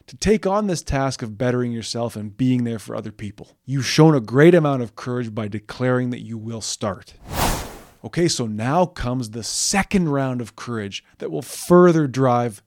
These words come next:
clarity for you. You start trying, you start acting, and you track the results. You mindfully observe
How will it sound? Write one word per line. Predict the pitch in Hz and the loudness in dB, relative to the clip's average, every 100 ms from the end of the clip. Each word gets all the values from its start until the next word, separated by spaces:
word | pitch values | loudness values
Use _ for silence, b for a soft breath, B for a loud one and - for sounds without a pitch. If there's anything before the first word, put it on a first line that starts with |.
| _ | _
clarity | - 131 127 110 98 | -4 0 0 -2 -8
for | - | -14
you. | 95 104 - _ - | -14 -16 -20 _ -10
You | 117 | -6
start | - - 139 170 | -4 6 6 6
trying, | - 170 160 175 180 - _ _ _ _ _ _ _ - | 2 0 0 -4 -10 -18 _ _ _ _ _ _ _ -14
you | |
start | 101 - 131 147 | -12 -2 2 4
acting, | 151 135 - 127 127 - _ _ | 4 2 -2 -6 -6 -12 _ _
and | 101 104 | -14 -14
you | - - | -12 -10
track | - 110 113 123 - | -4 -2 0 -2 -6
the | 120 | -8
results. | 113 104 110 110 95 - | -6 -4 0 0 0 -6
You | 110 | -6
mindfully | 107 107 117 143 143 143 143 147 | -2 2 6 6 4 2 0 0
observe | 131 117 107 135 143 127 | -4 -4 2 6 6 4